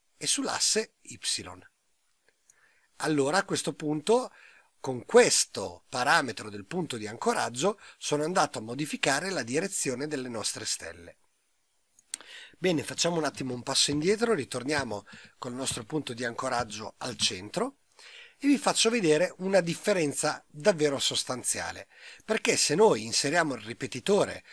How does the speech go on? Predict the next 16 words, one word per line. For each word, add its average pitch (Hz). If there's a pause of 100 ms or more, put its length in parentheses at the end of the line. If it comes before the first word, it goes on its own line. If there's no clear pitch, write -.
(140)
fuori 160
da 113
una 107
forma, 156 (540)
il 143
punto 185
di 143
ancoraggio 147
sarà 156
al 151
centro 139
della 123
composizione. 107 (380)
Ma 208
cosa 330
succede 101